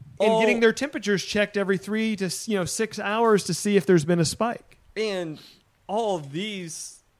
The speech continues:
Speaker 2: people that, you know, he contacted at the hospital, E R, whatever,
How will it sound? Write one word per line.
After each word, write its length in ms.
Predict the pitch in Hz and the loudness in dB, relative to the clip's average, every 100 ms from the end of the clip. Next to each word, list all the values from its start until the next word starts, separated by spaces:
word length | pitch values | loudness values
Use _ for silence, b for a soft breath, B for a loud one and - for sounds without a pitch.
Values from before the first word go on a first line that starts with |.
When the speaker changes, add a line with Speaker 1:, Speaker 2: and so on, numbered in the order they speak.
| _ - | _ -16
Speaker 2:
people 600 | - 139 117 110 139 143 _ - | -14 -12 -14 -18 -18 -20 _ -14
that, 260 | - 135 - _ - | -8 -6 -8 _ -12
you 100 | 131 | -10
know, 80 | 127 | -8
he 100 | 131 | -8
contacted 800 | 151 139 - 139 135 139 127 - _ _ 131 | -6 -6 -6 -10 -8 -10 -10 -14 _ _ -16
at 100 | 135 | -14
the 80 | |
hospital, 680 | 131 127 127 135 131 127 127 - | -10 -10 -10 -12 -10 -10 -10 -8
E 160 | 131 | -6
R, 260 | 123 123 123 | -4 -6 -8
whatever, 600 | 127 123 120 120 110 | -8 -8 -8 -10 -12